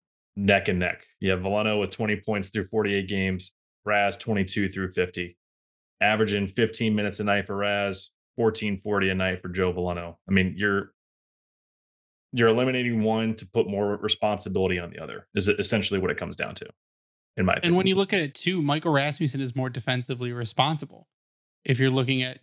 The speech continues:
Speaker 2: pure
Speaker 1: At times,
Speaker 2: statistical
Speaker 1: I would
Speaker 2: wise.
Speaker 1: say.
Speaker 2: And again, if you're looking at plus minus, Rasmussen's a plus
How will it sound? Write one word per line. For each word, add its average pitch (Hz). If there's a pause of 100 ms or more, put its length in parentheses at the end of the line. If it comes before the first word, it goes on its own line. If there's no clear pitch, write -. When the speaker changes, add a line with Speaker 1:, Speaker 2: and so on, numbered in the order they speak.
(100)
Speaker 2:
pure 147
Speaker 1:
At 135
times, -
Speaker 2:
statistical 131
Speaker 1:
I 127
would 104
Speaker 2:
wise. 92
Speaker 1:
say. 107 (680)
Speaker 2:
And 214
again, 185
if 185
you're 156
looking 131
at 131
plus 127
minus, 120 (320)
Rasmussen's 175
a 175
plus -